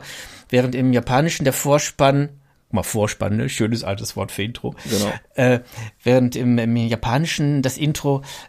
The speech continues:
Speaker 1: äh, noch mal separat produziert zu sein scheint. Und da ist
Speaker 2: Mhm.
Speaker 1: noch mal eine, eine extra Ästhetik reingelegt worden. Da sind, gibt's Unschärfebereiche,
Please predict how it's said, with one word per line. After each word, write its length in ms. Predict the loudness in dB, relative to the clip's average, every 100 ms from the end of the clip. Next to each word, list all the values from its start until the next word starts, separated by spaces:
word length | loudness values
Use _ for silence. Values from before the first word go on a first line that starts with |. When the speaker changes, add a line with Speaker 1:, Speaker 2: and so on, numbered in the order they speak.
| _
Speaker 1:
äh, 200 | 0 2
noch 200 | 2 2
mal 180 | 2 2
separat 540 | 2 0 0 0 -2 -2
produziert 500 | -2 -2 0 -2 -2
zu 160 | -4
sein 380 | -2 0 0 -2
scheint. 600 | -2 -2 0 -2 -4 -8
Und 440 | -4 -2 -4 -4
da 60 | -4
ist 140 | -2
Speaker 2:
Mhm. 40 | -2
Speaker 1:
noch 120 | -2
mal 260 | -2 -2 -4 -8 -16 -14 -4
eine, 380 | -2 0 0 0
eine 200 | -2 -4
extra 280 | -4 -6 -6
Ästhetik 580 | -4 -4 -4 -4 -4
reingelegt 600 | -2 -2 0 -2 -4 -6
worden. 240 | -4 -4 -4
Da 100 | -6
sind, 400 | -2 -2 -2 -6
gibt's 200 | -6 -2
Unschärfebereiche, 1200 | 0 0 2 2 2 2 0 2 2 2 0